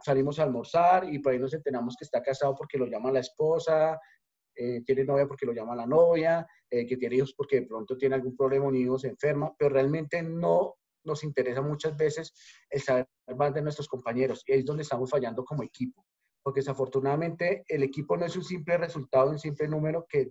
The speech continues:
día, mes a mes tenemos, que desafortunadamente eso sucede en las organizaciones.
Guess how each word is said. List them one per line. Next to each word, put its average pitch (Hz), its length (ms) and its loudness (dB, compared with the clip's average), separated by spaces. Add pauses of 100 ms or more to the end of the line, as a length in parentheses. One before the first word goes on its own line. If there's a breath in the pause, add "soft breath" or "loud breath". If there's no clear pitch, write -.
(140)
día, 139 320 2
mes 139 180 0
a 156 80 2
mes 156 220 -4
tenemos, 139 400 -2
que - 100 -10
desafortunadamente 120 800 -6 (260)
eso 143 260 4
sucede 147 200 2
en 127 40 4
las 131 120 2
organizaciones. 123 840 0